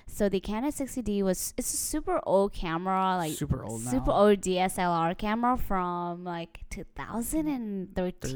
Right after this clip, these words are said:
Speaker 2: Thirteen, twelve, two thousand twelve probably.
Speaker 1: Maybe two thousand twelve. Um, I got it for school 'cause,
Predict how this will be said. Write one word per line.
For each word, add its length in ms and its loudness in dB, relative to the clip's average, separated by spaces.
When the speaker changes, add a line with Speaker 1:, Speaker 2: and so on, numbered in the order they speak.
Speaker 2:
Thirteen, 420 0
twelve, 380 -4
two 100 -8
thousand 320 -10
twelve 300 -14
probably. 320 -12
Speaker 1:
Maybe 260 -2
two 120 -6
thousand 320 -4
twelve. 280 -4
Um, 180 4
I 80 6
got 180 4
it 80 4
for 200 6
school 560 0
'cause, 300 -4